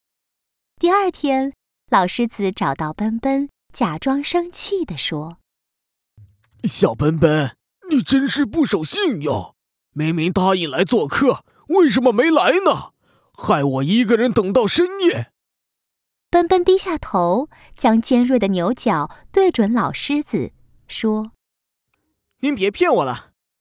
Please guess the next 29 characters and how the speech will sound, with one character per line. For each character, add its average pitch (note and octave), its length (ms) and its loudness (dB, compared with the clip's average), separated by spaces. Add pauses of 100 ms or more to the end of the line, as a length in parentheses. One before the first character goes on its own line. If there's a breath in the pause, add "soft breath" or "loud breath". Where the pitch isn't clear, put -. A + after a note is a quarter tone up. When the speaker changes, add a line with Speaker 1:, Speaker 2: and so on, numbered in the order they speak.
(320)
Speaker 2:
您 G#3 180 0
的 A3 140 2
桌 B3 200 6
子 G#3 120 0
上 C#3+ 380 -2
摆 D#3+ 160 0
着 E3+ 120 -6
那 D#4+ 140 -2
么 A#3 100 -2
大 F3 140 2
的 C#3+ 80 -8
刀 D#3 160 0
叉， F#3+ 280 0 (460)
根 F4+ 220 2
本 C#4+ 180 0
不 B3 100 0
是 A#3 140 -4
吃 C4 180 -6
披 A#3 200 -8
萨 G3 160 2
的， E3 160 -2 (500)
那 G3 180 0
是 E3 140 -6
您 E3 160 -8
吃 B3 160 -8
牛 A#3 180 -2
排 G#3 240 -2
用 D#4+ 240 2
的。 - 200 -4